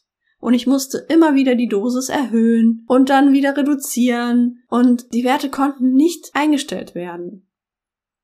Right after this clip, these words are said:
Und erst als ich täglich Achtsamkeit praktiziert habe, als ich mit Hilfe von Achtsamkeit mich gesünder ernährt habe, erst dann haben sich die Werte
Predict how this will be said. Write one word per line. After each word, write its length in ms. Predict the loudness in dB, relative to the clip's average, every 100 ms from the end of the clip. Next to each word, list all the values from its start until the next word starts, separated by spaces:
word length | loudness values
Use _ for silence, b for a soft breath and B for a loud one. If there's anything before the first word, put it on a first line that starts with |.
| _ -10
Und 160 | -10 -4
erst 440 | -2 -2 -4 -6
als 240 | -4 -4 -4
ich 340 | -4 -6 -12 -4
täglich 600 | -4 -2 -4 -4 -4 -8
Achtsamkeit 640 | -8 -6 -6 -6 -8 -8
praktiziert 800 | -12 -14 -12 -14 -6 -6 -6 -10
habe, 360 | -10 -8 -12 b b b
als 260 | -4 -4 -2
ich 220 | -6 -2
mit 180 | -4 -4
Hilfe 320 | -6 -6 -8
von 160 | -10 -6
Achtsamkeit 920 | -6 -4 -10 -10 -12 -12 -10 -10 -8
mich 280 | -8 -8
gesünder 420 | -8 -4 0 2 0
ernährt 540 | -4 -6 -6 -6 -8
habe, 540 | -10 -8 -8 -10 -12 _ _ _ _ _ _ _ _ _ -10
erst 340 | -6 -6 -2
dann 380 | 0 2 2 -2 -6
haben 200 | -2 -2
sich 180 | 0 -4
die 160 | -6 -4
Werte 680 | -4 -4 -4 -2 -2 -4